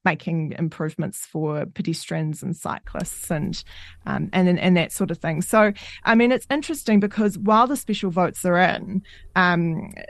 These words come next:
the government is yet to be formed. National has said it will kill Let's Get Wellington Moving, and if the contract remains unsigned for the Golden Mile, then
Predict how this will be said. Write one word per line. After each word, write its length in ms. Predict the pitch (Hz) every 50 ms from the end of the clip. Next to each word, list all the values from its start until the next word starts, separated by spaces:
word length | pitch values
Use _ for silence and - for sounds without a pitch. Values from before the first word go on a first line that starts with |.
| - - -
the 200 | 170 - 214 180
government 420 | 220 202 214 - 226 208 202 -
is 140 | 185 - -
yet 160 | 170 - -
to 80 | - -
be 120 | 165 160
formed. 760 | - - - 190 180 165 143 - - 135 127 180 202 - - - -
National 640 | 190 202 202 208 202 - - - 180 175 165 165 170
has 200 | 180 156 151 -
said 140 | - 190 170 170
it 100 | - -
will 140 | 170 156
kill 340 | - - - 208 190 180 175 165
Let's 260 | 160 - - - -
Get 200 | - 180 - -
Wellington 420 | 175 165 160 160 - - 180 165
Moving, 400 | 170 170 175 165 - 160 156 156
and 100 | 156 160
if 180 | 165 - - -
the 80 | -
contract 560 | - - - 190 180 180 - - - - - 170
remains 380 | 165 165 165 160 156 160 -
unsigned 600 | 170 170 160 160 160 - 196 180 214 247 247 220 -
for 100 | - 160
the 80 | 165
Golden 340 | - - - - - 160 156
Mile, 320 | 165 160 151 156 151 156 160
then 300 | 165 165 160 147 160